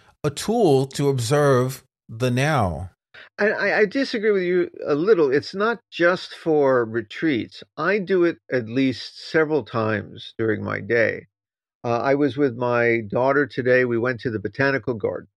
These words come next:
Speaker 2: It was a beautiful day. And I realized that instead of being present with my daughter there, I was thinking about some stupid internet thing.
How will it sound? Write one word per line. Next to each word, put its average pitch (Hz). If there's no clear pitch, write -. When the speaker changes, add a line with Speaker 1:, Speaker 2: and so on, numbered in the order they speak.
Speaker 2:
It -
was 104
a 104
beautiful 131
day. 101
And 127
I 131
realized 143
that 127
instead 123
of 151
being 139
present 147
with 127
my 117
daughter 117
there, 101
I 165
was 156
thinking 143
about 110
some 107
stupid 139
internet 117
thing. -